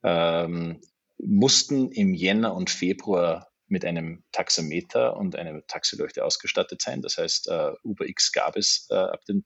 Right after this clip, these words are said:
ab dem Zeitpunkt nicht mehr, sondern, äh, wir durften für diese zwei Monate nur Taxis vermitteln. Mit einer weiteren Novelle des Gelegenheitsverkehrsgesetzes, äh, die mit ersten dritten, also vor ein paar Tagen in Kraft getreten ist,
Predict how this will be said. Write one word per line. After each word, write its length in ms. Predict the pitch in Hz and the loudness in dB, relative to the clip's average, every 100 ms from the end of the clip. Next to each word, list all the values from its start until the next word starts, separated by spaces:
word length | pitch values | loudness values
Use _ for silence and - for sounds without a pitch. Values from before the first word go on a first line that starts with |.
| _ | _
ab 100 | - - | -10 -6
dem 160 | 98 92 | -4 0
Zeitpunkt 460 | 87 90 - - | 0 0 -6 -10
nicht 240 | 98 - - | -10 -8 -4
mehr, 180 | 107 - - _ _ | -4 -4 -16 _ _
sondern, 760 | - - 92 90 90 87 87 90 | -2 2 2 2 2 0 -2 -2
äh, 420 | 90 85 82 80 | 0 2 2 -2
wir 320 | 82 80 78 - - | -2 -2 -4 -8 -6
durften 480 | 95 - - 82 - | -4 -4 -4 -4 -6
für 180 | - | -10
diese 220 | 85 85 92 | -4 -2 -2
zwei 180 | 85 | -4
Monate 380 | 78 82 85 85 | -4 -6 -8 -8
nur 360 | 80 78 76 - _ | -8 -8 -8 -12 _
Taxis 380 | - - - - | -4 -2 0 0
vermitteln. 480 | 107 107 107 131 135 - - - - _ _ _ - | 2 0 -2 -6 -8 -16 -20 -20 -20 _ _ _ 0
Mit 160 | 185 - | 2 4
einer 160 | 196 | 4
weiteren 380 | 170 113 143 131 | 4 4 4 6
Novelle 340 | 113 117 135 | 6 6 4
des 180 | 98 98 | 4 2
Gelegenheitsverkehrsgesetzes, 1500 | - 92 92 90 - 85 - 80 - 87 82 - - 82 - - | 2 2 2 0 -2 -4 -2 0 0 0 0 0 0 2 0 2
äh, 440 | 90 82 82 80 101 _ - | 2 4 2 0 -8 _ 2
die 280 | 98 101 98 | 4 4 2
mit 160 | 101 | -2
ersten 320 | 80 175 - | 2 2 2
dritten, 340 | 92 110 - 92 | -2 -4 -4 -4
also 280 | 82 - - | -2 -4 -4
vor 180 | - | -2
ein 100 | 85 | -2
paar 120 | 82 82 | -2 -2
Tagen 260 | 92 98 | 0 0
in 80 | 95 | -2
Kraft 320 | - - - | -4 -8 -6
getreten 460 | - - 73 - 80 | -10 -6 -8 -8 -4
ist, 400 | - - - | -2 -2 -6